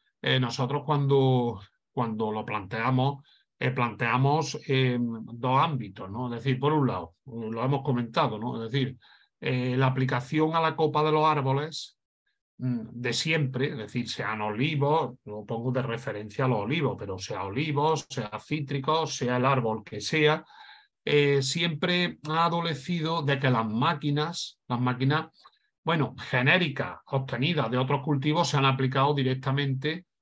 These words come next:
sobre el cultivo en cuestión. Por tanto, ¿qué pasa? Que si nosotros, eh, tenemos, eh,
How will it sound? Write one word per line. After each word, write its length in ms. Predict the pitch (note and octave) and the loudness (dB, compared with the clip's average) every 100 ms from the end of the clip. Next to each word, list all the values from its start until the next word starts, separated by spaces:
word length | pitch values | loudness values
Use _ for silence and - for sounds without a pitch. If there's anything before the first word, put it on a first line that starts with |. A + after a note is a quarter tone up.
| _ _ | _ _
sobre 300 | - C#3+ C3+ | 0 2 2
el 100 | B2+ | 0
cultivo 400 | A2 G#2 A2 G#2+ | -6 -6 -6 -6
en 80 | |
cuestión. 520 | G#2 A2+ - G3 B2+ - _ | -6 -4 2 2 2 -12 _
Por 200 | - A2+ | -6 -2
tanto, 560 | D3 D3 C3 F#3 F#3+ - - - _ _ _ | 2 2 2 2 2 -2 -20 -20 _ _ _
¿qué 120 | D#3 | 0
pasa? 440 | D3 C#3+ - - - | 4 2 2 -8 -6
Que 200 | C3+ B2 | -2 -2
si 200 | - C3+ | -2 0
nosotros, 760 | B2 - C#3+ C#3 E3 E3 E3 C3 | -2 0 -2 2 4 4 4 0
eh, 220 | E3 D#3 | -2 -2
tenemos, 640 | C#3+ D3+ D#3 D3+ D#3 D3+ D3+ - _ _ _ | 0 2 2 4 4 4 0 -10 _ _ _
eh, 540 | C#3 D3 D3 D3 D3 | -2 0 2 4 4